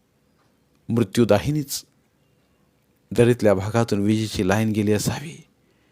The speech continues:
मलब्यानं जिवंत तार तुटली होती व तीच या तिघांच्या हातात सापडली होती.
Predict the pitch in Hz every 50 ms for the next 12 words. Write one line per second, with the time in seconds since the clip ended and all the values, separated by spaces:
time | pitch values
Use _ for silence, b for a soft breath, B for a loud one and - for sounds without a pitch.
0 | b b b b b b b b b 107 110 104 113 117 113 117 110 110 101 98
1 | 110 113 127 127 127 113 - 101 - - 117 117 117 113 - - 117 - - 113
2 | 120 110 113 107 - - 87 - - - _ _ _ _ _ _ _ - - -
3 | - - 139 143 - - - 107 104 95 - - 107 92 87 107 113 107 - 101
4 | 92 101 - 101 98 - - 95 90 - 92 87 80 - - - - - - -
5 | -